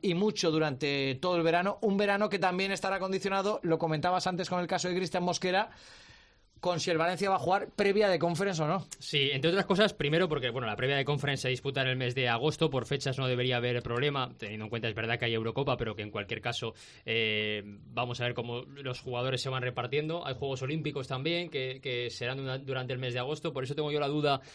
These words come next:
Speaker 2: eh, de, de qué jugadores van a poder completar la pretemporada o no, pero en términos deportivos ahí llegará prácticamente entre el, después de la jornada uno y después de la jornada dos, es la previa de la Conference, por tanto ahí todavía queda para, para ello, pero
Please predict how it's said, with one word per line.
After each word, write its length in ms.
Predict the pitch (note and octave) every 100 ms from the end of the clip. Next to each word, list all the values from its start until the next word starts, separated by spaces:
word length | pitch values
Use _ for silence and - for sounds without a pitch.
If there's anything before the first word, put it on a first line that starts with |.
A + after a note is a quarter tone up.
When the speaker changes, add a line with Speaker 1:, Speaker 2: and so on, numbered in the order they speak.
| - -
Speaker 2:
eh, 340 | B2 B2 B2+
de, 160 | B2 B2
de 160 | A#2+ A#2
qué 100 | C#3
jugadores 400 | - C#3+ C#3+ C3+
van 140 | C#3
a 80 | B2+
poder 160 | C3 C3
completar 340 | B2 B2+ B2+
la 100 | B2+
pretemporada 540 | A2+ A#2 A2+ A#2+ A#2+
o 20 | A#2+
no, 180 | F3
pero 200 | F#3 B2+
en 100 | A#2+
términos 360 | A#2+ C#3+ D3 C3+
deportivos 600 | C3+ C3 C#3 D#3 C3 - -
ahí 180 | - A#2
llegará 460 | A#2+ A2 A#2 D#3+ E3
prácticamente 600 | B2+ A2 A#2 B2 A#2+ A2+
entre 340 | A2+ A#2 A2+
el, 260 | A2 A#2 A#2+
después 300 | B2 - D3+
de 40 |
la 80 | E3
jornada 680 | C3+ D3+ D3+ C#3 C#3 C3+ C3+ -
uno 200 | F#3 F#3+
y 40 |
después 240 | D3 D3
de 40 | C3+
la 80 | B2+
jornada 320 | B2+ B2+ A#2+
dos, 200 | D3+ D#3+
es 80 | A#2+
la 100 | A#2
previa 200 | A#2 A2
de 40 |
la 80 | A2
Conference, 380 | C3+ C#3 D#3+ D#3
por 140 | G#2+
tanto 300 | G#2+ A2 A2 - - - -
ahí 380 | G#2+ A2 A#2 A2+
todavía 380 | A#2 A2 A2+ A2+
queda 240 | A2+ G#2+
para, 260 | A2+ A2 -
para 220 | A2+ A#2
ello, 180 | C#3+ D#3
pero 160 | C3